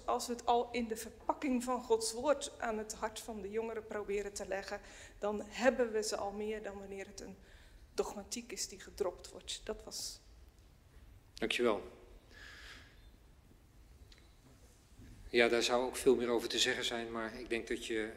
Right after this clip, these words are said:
Speaker 2: een, een goede eerste aanzet gaf. Ik heb een vraag aan de heer Zuidam. Ehm, in uw lezing gaf u aan dat, eh,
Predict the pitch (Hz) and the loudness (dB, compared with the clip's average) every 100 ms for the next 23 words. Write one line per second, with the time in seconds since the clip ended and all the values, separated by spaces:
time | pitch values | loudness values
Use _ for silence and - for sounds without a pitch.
0 | 120 117 - 117 - 120 117 113 127 113 | -10 -14 -14 -14 -8 -4 -4 -4 -4 -2
1 | - 113 120 120 117 107 - - - 107 | -2 -2 0 2 0 -2 -6 -2 0 0
2 | - - - - - - 123 - 156 143 | -6 -12 -18 -16 -2 2 2 4 4 4
3 | - 143 131 120 - - 120 123 120 - | 0 -2 -2 -4 -6 -2 0 0 -2 0
4 | 123 139 110 117 190 - - - - - | 2 4 4 2 -2 -6 -18 -16 -10 -8
5 | - - - - - - - - 113 113 | -8 -12 -14 -16 -18 -20 -18 0 6 8
6 | 113 110 - - - 127 135 135 120 139 | 8 4 -4 -10 -4 -2 0 2 8 10
7 | 135 139 120 131 123 123 123 123 120 117 | 10 8 4 2 2 0 0 -2 0 0
8 | 117 - - - - - - 110 110 110 | -2 -6 -8 -14 -20 -20 -10 -6 -4 -4